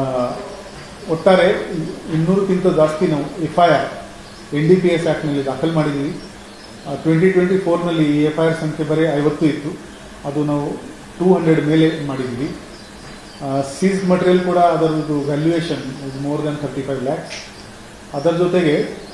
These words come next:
ಆ, ಇನ್ನೂರ ಎಪ್ಪತ್ತಾರು, ಆ, ಜನರಿಗೆ ನಾವು ಅದರಲ್ಲಿ ದಸ್ತಗಿರಿ ಮಾಡಿದ್ದೀವಿ. ಈ ಟೂ ಹಂಡ್ರೆಡ್ ಕೇಸಸ್‌ನಲ್ಲಿ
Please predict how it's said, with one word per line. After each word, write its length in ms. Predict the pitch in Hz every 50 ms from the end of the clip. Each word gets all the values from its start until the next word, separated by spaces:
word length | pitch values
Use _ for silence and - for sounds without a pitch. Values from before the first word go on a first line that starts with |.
| - 180
ಆ, 360 | 156 147 147 143 139 151 - -
ಇನ್ನೂರ 600 | 156 160 160 185 190 190 196 196 196 202 208 - - - - - - - - - - - - - - - - - - - - - 156
ಎಪ್ಪತ್ತಾರು, 1400 | 151 156 - 180 180 175 180 - - - - - - - - - - - - - - - - - 156 160 156 151 - - - - - - - - - - - - - - - - 160
ಆ, 460 | 147 139 139 139 139 135 135 135 135
ಜನರಿಗೆ 360 | 143 151 160 170 160 165 151
ನಾವು 220 | 143 139 139 139
ಅದರಲ್ಲಿ 280 | 135 143 143 143 131 127
ದಸ್ತಗಿರಿ 360 | 135 131 - 156 156 160 156
ಮಾಡಿದ್ದೀವಿ. 480 | 151 151 143 139 131 135 135 156 185 - - - - - - - - - - - - - - - - - 165
ಈ 40 |
ಟೂ 240 | 160 - - 202 220
ಹಂಡ್ರೆಡ್ 280 | 214 208 214 208 185 -
ಕೇಸಸ್‌ನಲ್ಲಿ 680 | 190 180 - 190 185 180 165 165 165 160 160 151 -